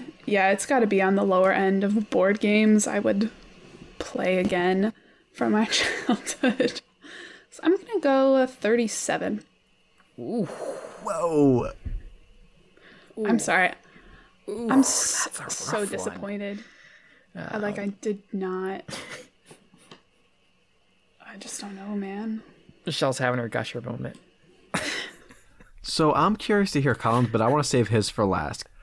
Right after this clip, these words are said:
Speaker 3: So I'm gonna, I'm gonna
Speaker 2: Okay.
Speaker 3: go with a nice, solid, juicy seventy-five out of ninety-five.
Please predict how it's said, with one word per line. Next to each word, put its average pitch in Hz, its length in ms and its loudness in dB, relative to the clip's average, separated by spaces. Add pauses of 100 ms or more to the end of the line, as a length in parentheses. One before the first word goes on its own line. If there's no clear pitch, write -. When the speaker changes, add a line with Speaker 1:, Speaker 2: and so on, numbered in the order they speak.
(140)
Speaker 3:
So 107 160 2
I'm 123 100 2
gonna, 123 360 0 (180)
I'm 120 140 4
gonna 143 140 4
Speaker 2:
Okay. 123 100 2
Speaker 3:
go 113 120 6
with 107 300 2
a 101 340 2 (560)
nice, 117 720 2
solid, 120 840 2
juicy 98 840 2 (140)
seventy-five 107 880 0
out 98 160 0
of 92 100 -4
ninety-five. 90 760 -2